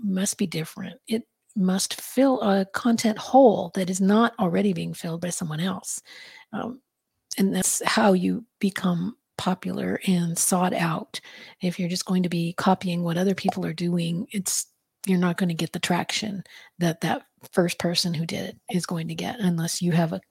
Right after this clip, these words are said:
different way of coming at it. So we need to find a problem area that no one else is solving and exploit that area with content. And that's just providing that information that they can't get anywhere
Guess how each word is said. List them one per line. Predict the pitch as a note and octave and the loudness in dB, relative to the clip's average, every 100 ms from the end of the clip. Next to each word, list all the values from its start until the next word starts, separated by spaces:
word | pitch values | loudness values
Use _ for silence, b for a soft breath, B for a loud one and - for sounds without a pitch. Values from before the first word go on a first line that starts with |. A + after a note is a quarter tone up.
| _ _ - | _ _ -4
different | F3+ - - | -4 -4 -4
way | E3 D#3+ | -2 -2
of | |
coming | - E3+ D#3+ | -4 -4 -2
at | E3 D#3+ | -4 -6
it. | D#3 F#3+ B B B B | -8 -10 B B B B
So | - F#3+ F3+ F3+ - - | 4 6 8 4 -2 -8
we | G#3 F#3+ F#3 F#3 | 0 4 4 4
need | F#3+ F3 | 4 2
to | F3+ | 0
find | - E3+ | 0 0
a | E3+ | 2
problem | - C#4+ C#4 B3 | 8 10 10 10
area | A3+ A3+ A3+ | 10 8 8
that | G3 | 4
no | F3 G3 | 4 6
one | A#3 A#3 | 8 8
else | G#3+ G#3+ | 6 4
is | G3+ | 2
solving | - G#3 F3+ D#3+ D#3 F3+ - | 2 4 2 0 -4 -6 0
and | F#3 F3+ | 2 2
exploit | F3+ - - F3+ G3+ | -2 -6 -2 0 0
that | F3+ F3+ | 0 0
area | D#3 D#3 D#3 | -2 -2 -4
with | D#3+ D#3 | -4 -10
content. | - D#3+ D#3+ F3 F3 F3 - B B B B - | -10 -6 -4 -4 -8 -12 -16 B B B B -8
And | D#3+ E3 | -4 -4
that's | E3+ - | -4 -4
just | - F3 - | -2 -4 -2
providing | F#3 E3 F3 F#3 G3 | 0 2 4 4 4
that | F3+ | 4
information | F3 F3+ F#3 E3+ F3 - F3 | 2 0 0 0 0 -2 0
that | F3 D#3+ | -2 -2
they | E3 | -4
can't | D#3+ - E3+ - | -2 -2 -4 -4
get | E3 | -4
anywhere | D#3 D#3 D#3+ E3 | -4 -8 -10 -12